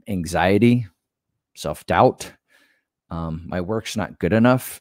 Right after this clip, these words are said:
It's never going to be good enough. Um, you know, what's the point of doing it? It can certainly bring a-,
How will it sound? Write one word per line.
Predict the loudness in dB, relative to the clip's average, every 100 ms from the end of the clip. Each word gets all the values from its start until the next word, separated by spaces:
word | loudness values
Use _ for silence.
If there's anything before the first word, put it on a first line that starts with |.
| -14
It's | -10 -6
never | -4 -4 -10
going | -8 -6 -4
to | -2
be | 0 2
good | 4 4
enough. | 6 4 2 -2 -16 _ _ _ _ _ -10
Um, | -6 -4 -4 -4 -4 -4 -6 -8 -10 -18 _ _ _ _ _ _ _ _ _ _ _ _ _
you | -4
know, | -2 -2
what's | -2 -2 -4
the | -8
point | -4 -2 -2
of | -2
doing | -4 2 4 4
it? | 2 -4 _ _ _ _ _ _ _ _ _ _ _ _ _ _ _ _ _ -6
It | 0
can | 0
certainly | 4 2 4 2
bring | 2 2 0
a-, | -4